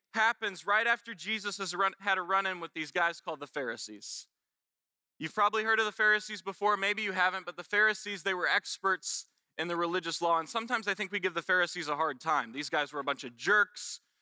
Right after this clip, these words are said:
they were terrible people, but when you think about it, they knew their Bible really well. They followed the law to the T, to a T. They probably had a lot of their Bible memorized. Okay, these guys were like church leaders.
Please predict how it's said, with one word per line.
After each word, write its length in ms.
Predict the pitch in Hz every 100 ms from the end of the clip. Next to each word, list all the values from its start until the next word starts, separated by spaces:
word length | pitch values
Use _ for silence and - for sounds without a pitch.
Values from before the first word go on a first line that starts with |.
| _
they 100 | 151
were 120 | 135
terrible 380 | 131 196 202 180
people, 340 | 170 196 190 190
but 180 | 175 - _
when 120 | 180
you 60 | 196
think 200 | 202 226
about 240 | 196 160
it, 80 | 156
they 100 | 165
knew 180 | 160 190
their 120 | 196
Bible 280 | 165 156 151
really 240 | 147 139
well. 280 | 131 113 107 _ _ _ _ _ _ _ _
They 100 | -
followed 320 | 139 160 185 170
the 80 |
law 180 | 156 147 151
to 100 | 151
the 100 | 123
T, 260 | - 131 117
to 180 | - 131
a 40 |
T. 320 | - 123 110 - _ -
They 100 | 170
probably 520 | - 214 254 254 196
had 180 | 175 175
a 40 | 165
lot 240 | 165 185
of 80 | 170
their 120 | 160
Bible 300 | 147 147 131
memorized. 760 | 123 139 120 104 104 - - - _ _ _ _ -
Okay, 200 | 135 175
these 280 | 156 240 190
guys 500 | 202 190 175 165 - _
were 120 | 208
like 200 | 190 180 -
church 480 | - 233 240 - - _ -
leaders. 720 | 226 277 165 - - -